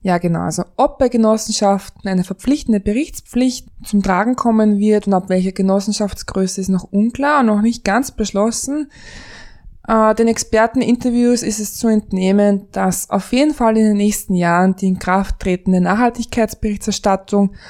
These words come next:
auch eventuell auch das Aufgabenspektrum der Verbände verändern wird. Vor allem auch im Bereich der Beratung, dass sie dann wirklich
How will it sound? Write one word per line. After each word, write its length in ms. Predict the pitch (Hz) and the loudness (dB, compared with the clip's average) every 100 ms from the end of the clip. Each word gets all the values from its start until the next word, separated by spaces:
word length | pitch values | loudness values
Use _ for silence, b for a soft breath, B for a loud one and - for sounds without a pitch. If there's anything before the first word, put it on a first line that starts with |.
| B B | B B
auch 240 | - 226 285 | -2 -2 0
eventuell 640 | 233 226 240 240 226 220 | -2 0 0 2 2 2
auch 180 | 196 196 | 0 -2
das 320 | - 185 - | -6 -10 -4
Aufgabenspektrum 1000 | 208 233 - 196 196 - 190 - - 196 | -4 -2 -4 -2 -2 -4 -6 -6 -2 -2
der 100 | 196 | 0
Verbände 720 | 180 180 - 175 185 165 175 226 | -4 -4 -4 0 0 2 -2 -2
verändern 640 | - - 170 165 160 156 | -6 -4 -2 -2 -2 0
wird. 460 | 165 214 320 - - b b b _ _ - _ | 2 4 2 -2 -20 b b b _ _ -20 _
Vor 200 | - 196 | -2 2
allem 180 | 190 185 | 2 2
auch 160 | 180 | 0
im 80 | 180 | 0
Bereich 280 | 175 170 165 | 0 -2 -4
der 120 | 175 | -4
Beratung, 680 | 185 175 226 - - 285 269 | -2 0 0 -2 -2 -2 0
dass 200 | - 185 | -4 -4
sie 100 | 196 | -2
dann 220 | 185 180 | -2 0
wirklich 460 | 185 196 220 - - | -2 -2 -4 -4 -18